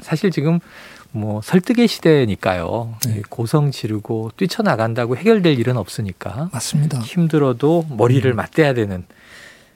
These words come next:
Speaker 1: 함께 살아야 되는 상황이 일상회복지원위원회 안에서 벌어지고 있는 것 같습니다.
Speaker 2: 뭐 한마디만 제가
Speaker 1: 네.
Speaker 2: 그냥 보태면요. 근데 이게 여러 뭐 수십 명이 모여 앉아서 자꾸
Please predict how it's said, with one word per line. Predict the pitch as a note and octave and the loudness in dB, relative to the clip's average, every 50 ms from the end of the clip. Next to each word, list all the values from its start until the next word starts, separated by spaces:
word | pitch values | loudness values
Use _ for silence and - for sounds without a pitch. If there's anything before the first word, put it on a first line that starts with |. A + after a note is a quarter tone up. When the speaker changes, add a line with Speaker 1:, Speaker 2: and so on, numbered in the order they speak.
| _ _ | _ _
Speaker 1:
함께 | - - - G#3+ - - G#3 E3+ | -4 2 2 2 4 4 2 2
살아야 | - - G3 F#3+ G3 F#3 F3 | 4 2 2 2 4 4 4
되는 | D3 C#3+ C3 B2 | 4 4 2 2
상황이 | A#2 - - D3+ C#3+ C3+ B2+ A2+ A#2 B2+ C3+ - - - - | -2 0 0 0 2 2 2 2 2 2 2 2 0 -4 -8
일상회복지원위원회 | C3 - - - A#2 A2+ A2 G#2+ - A2+ - - - B2 C3+ C3+ B2+ A#2+ A2+ G#2 G#2+ | -8 -8 -6 -6 -4 -2 -2 -4 -4 -6 -8 0 4 4 4 4 2 0 -2 -2 -2
안에서 | F#2+ F2+ F2+ E2 - - F2+ | -4 -4 -4 -8 -8 -10 -12
벌어지고 | - - G#2+ A2+ A2 G#2+ A2+ G2 F#2+ | -4 0 2 2 2 0 0 -6 -6
있는 | F#2 F#2+ | -6 -6
것 | F2+ F#2 | -6 -6
같습니다. | D#2+ - - G#2+ F#2 - - - | -8 -8 -12 -14 -14 -12 -10 -4
Speaker 2:
뭐 | - - - - - - - - - - - | -4 -2 -2 -2 -6 -8 -16 -20 -20 -6 -2
한마디만 | F3 E3 E3+ D3+ D3 D3 D3+ C#3+ C#3 | 0 0 2 2 2 2 2 2 2
제가 | A#2 C3+ C3+ C3+ B2+ A2+ | 2 2 2 2 2 4
Speaker 1:
네. | F3 E3 D#3+ C#3 | 4 4 4 4
Speaker 2:
그냥 | B2 C3+ B2+ B2+ B2 A#2 A2 A#2 A#2 A#2 - _ _ _ | 4 4 4 4 4 2 2 2 0 0 -4 _ _ _
보태면요. | - D3 - - C#3 D3+ C#3+ C3 B2 A#2 B2+ D3+ C#3+ - _ - - - - - - - - - - | -2 -2 -2 0 0 0 2 2 0 0 0 0 -2 -4 _ -10 -8 -6 -4 -4 -4 -4 -6 -10 -4
근데 | - D#3+ E3 E3 D3 | 0 2 4 4 4
이게 | C3 D#3 E3+ D3 B2+ - - _ _ _ _ _ - _ _ _ _ _ _ _ - C#3+ | 4 4 4 4 2 0 -2 _ _ _ _ _ -20 _ _ _ _ _ _ _ 0 0
여러 | - - A#2+ C#3 D3 D#3 E3 D#3+ C#3 C3+ | 0 0 -2 -2 2 2 4 4 4 2
뭐 | B2 B2 B2 A#2+ B2 A#2 A#2 - | 2 2 2 2 2 0 -2 -4
수십 | - - F3 E3 - F#3 | -2 -2 -2 0 2 4
명이 | F3 F3 F3 E3+ E3+ | 4 4 4 4 2
모여 | D3+ C3 B2 C3+ D3 | 2 2 2 2 4
앉아서 | C3+ C3 B2 B2+ B2 A2 - C3+ B2+ C3 B2+ A#2 | 2 2 2 0 0 0 2 2 2 2 0 -2
자꾸 | - - - F3+ F3 - - - E3 D#3+ D#3 D3 C#3 C3 C3 B2 - | -4 0 0 0 0 0 0 0 2 2 2 2 0 0 -2 -4 -4